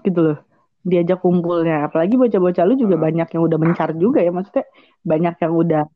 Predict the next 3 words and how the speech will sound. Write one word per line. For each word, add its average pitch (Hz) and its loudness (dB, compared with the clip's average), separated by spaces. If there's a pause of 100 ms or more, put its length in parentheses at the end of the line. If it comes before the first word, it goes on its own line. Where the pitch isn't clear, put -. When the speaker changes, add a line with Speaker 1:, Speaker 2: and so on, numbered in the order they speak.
(220)
Speaker 1:
bu. 196 0 (3750)
Speaker 2:
Sebenarnya, 190 0 (400)
<clears throat> - -10